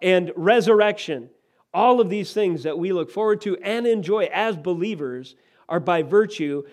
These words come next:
of our union with Christ, the covenant reality realized. This makes us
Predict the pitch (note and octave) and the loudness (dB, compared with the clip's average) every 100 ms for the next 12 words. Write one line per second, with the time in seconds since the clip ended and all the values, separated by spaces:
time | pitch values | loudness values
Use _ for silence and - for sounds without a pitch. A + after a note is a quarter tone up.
0 | - D3+ E3+ F3 E3+ D#3 C#3 F#3 F#3 D#3+ | -10 -4 -2 2 0 0 -4 -2 -2 -2
1 | C#3+ C#3 C3+ _ - D3+ D#3 D3+ D3 D#3+ | -2 -4 -12 _ -6 -6 -4 -2 -2 -2
2 | - - - E3+ - F#3 F#3+ G#3 G#3 E3+ | -8 -14 -14 -14 -2 -2 2 0 -2 -4
3 | D3+ D3+ E3+ F3 - C#3 B2+ A#2+ _ _ | 0 2 2 0 -2 -8 -10 -12 _ _
4 | - C3 E3 D#3+ D3+ A#2+ A2 G#2 - _ | -16 -8 0 0 0 -4 -8 -14 -20 _
5 | _ _ _ _ _ C#3+ - F3+ F3+ F3 | _ _ _ _ _ -2 -2 -2 -4 -2
6 | F3 E3+ E3 | -2 -4 -6